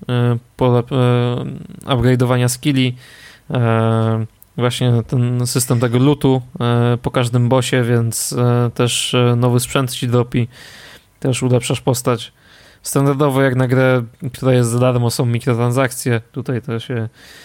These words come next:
nic nie zmienia. E, także taka gierka dla właśnie, czy to od-, żeby zrobić sobie trochę przerwy w pracy, czy, czy właśnie na kibel usiąść.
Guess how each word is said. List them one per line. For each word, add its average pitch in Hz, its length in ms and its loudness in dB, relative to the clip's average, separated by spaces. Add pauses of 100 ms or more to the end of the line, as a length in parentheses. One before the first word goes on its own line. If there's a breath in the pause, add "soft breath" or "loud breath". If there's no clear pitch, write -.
(160 loud breath)
nic 120 160 0
nie 123 120 4
zmienia. 123 420 2 (1200 loud breath)
E, 120 680 -2
także 202 420 -6 (840)
taka 160 260 0 (440)
gierka 135 340 2
dla 123 460 2
właśnie, 120 380 0 (240)
czy 135 140 -4
to 127 280 2 (180)
od-, 131 180 -2 (240)
żeby 123 240 2
zrobić 123 240 2
sobie 131 160 0
trochę 165 260 0
przerwy 123 360 0
w - 60 -10
pracy, 127 380 0
czy, 117 380 -2 (440 loud breath)
czy - 140 -4
właśnie 127 280 0
na 123 100 2
kibel 123 340 2
usiąść. 123 540 -2